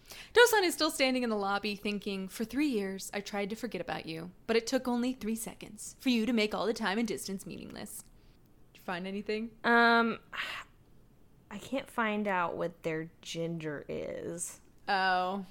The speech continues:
Speaker 2: But it was by Park, it was written by Park Hae-roon?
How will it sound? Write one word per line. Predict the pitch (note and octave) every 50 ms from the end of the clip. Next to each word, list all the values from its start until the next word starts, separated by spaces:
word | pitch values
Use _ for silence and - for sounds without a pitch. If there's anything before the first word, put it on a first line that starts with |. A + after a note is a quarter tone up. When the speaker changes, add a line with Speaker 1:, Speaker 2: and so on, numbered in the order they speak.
| - - - - -
Speaker 2:
But | - F#3+ F#3+ G3+ G3 F#3+ F#3+ F3+ - -
it | F#3+ G3 F#3 -
was | - F#3+ F#3+ F3+ F3+ F#3
by | - - - F3 F3 F3+ F3+ F3+ F3 F3 F3 F3+ F3+ F3 F3 E3+ - - - - - - - - - -
Park, | - - - - G3+ F#3+ G3 A3 A#3 - - - - - -
it | -
was | G3 F#3+ F#3 F#3
written | G#3 B3+ - C#4 D4 C#4 A#3+
by | - G#3+ F#3 F#3+ F#3 F3+ F3+ F3+ F#3 G3+ G3 - - - - - - - -
Park | - - - F#3+ A#3+ C4+ D4+ D4 - - - - - - - - - - -
Hae-roon? | - - G#3+ G#3 G#3+ A#3 B3 C4 C#4 C#4 - - - - - - - - - - G3 G3 A3+ C4 D4+ F4